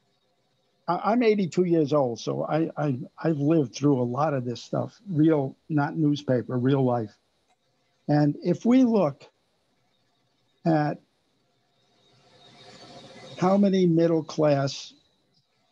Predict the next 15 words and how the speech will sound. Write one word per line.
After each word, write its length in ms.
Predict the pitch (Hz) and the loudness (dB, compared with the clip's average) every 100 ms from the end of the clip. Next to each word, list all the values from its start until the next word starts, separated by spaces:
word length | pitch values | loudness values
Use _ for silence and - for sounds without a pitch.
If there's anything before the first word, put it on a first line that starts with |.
| - _ _ _ _ - | -20 _ _ _ _ -2
Black 320 | 165 147 139 _ _ _ _ _ | 0 0 -6 _ _ _ _ _
people 380 | - 143 139 135 | 0 0 2 2
were 180 | 127 127 | 2 2
there 340 | 127 127 127 - | 2 0 -2 0
in 200 | 147 127 | 4 4
the 80 | |
fifties, 720 | 123 151 139 - 117 104 - - | 2 -2 -2 -4 -6 -6 -12 -6
you 140 | 165 | -4
were 100 | 180 | -4
probably 540 | - 254 349 233 147 | -2 -2 0 0 0
talking 520 | 131 143 139 135 147 127 | -2 -2 -4 0 2 2
about 380 | 123 123 120 - _ _ _ _ _ _ | 0 -2 -4 -10 _ _ _ _ _ _
ten, 460 | - 196 190 190 160 - _ _ - | -2 0 2 2 -2 -8 _ _ -4
fifteen 480 | 175 - - 170 | -4 -2 2 2
percent. 480 | 160 151 - 185 127 | 2 -2 -2 -2 -4